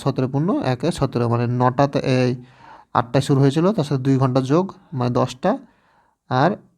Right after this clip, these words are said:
সতেরো পূর্ণ একের সতেরো মিনিট, মানে উত্তর হবে আমাদের সি। তাহলে ইংরেজি মিডিয়ামটা একদম সঠিক আছে, কিন্তু এই তার মানে এসে যদি এখন বলে যে যদি দুটো কোশ্চেন দুটো,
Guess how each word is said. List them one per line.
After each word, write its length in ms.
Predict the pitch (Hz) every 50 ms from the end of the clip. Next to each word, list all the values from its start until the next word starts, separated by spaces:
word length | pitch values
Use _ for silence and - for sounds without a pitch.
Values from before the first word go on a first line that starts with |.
| _ _ _ _ _ _ _ _ _ _ _ _ _ _ _ _ _ _ _ - -
সতেরো 320 | - - 131 127 151 131
পূর্ণ 160 | 135 143 151 156
একের 200 | 147 143 143 123
সতেরো 260 | - 123 113 127 117
মিনিট, 160 | 117 117 117 123
মানে 120 | 127 120 - -
উত্তর 280 | - 131 - - - 135
হবে 120 | 127 131 123
আমাদের 220 | 127 131 156 180
সি। 360 | 175 - - - - 180 143 117 - - - - _ _ _ _ _ _ _ _ _ _ _ -
তাহলে 180 | 127 123 123 127 131
ইংরেজি 280 | 131 131 135 135 131
মিডিয়ামটা 420 | 131 135 131 135 135 131 131 143 139 135 135
একদম 200 | 127 123 131 127 117
সঠিক 260 | - 127 113 - 131 135
আছে, 220 | 127 123 - 170 220 - _ _ _ _ _ _ _ -
কিন্তু 320 | 139 127 123 123 127 127 127 120 123 - - - - _ _ _ _ -
এই 200 | - 131 127 127 127 127 127
তার 140 | 139 131 131
মানে 220 | 131 131 131 135 131 131 131 - - - - - -
এসে 220 | 139 135 - - 143
যদি 120 | 135 123
এখন 200 | 131 123 139 131
বলে 220 | 123 131 127 127 127
যে 120 | 127 127 127 127
যদি 240 | 123 131 123 123 127 123
দুটো 280 | 120 123 135 127 139 123
কোশ্চেন 280 | 123 120 120 131 123 120
দুটো, 220 | 123 123 123 123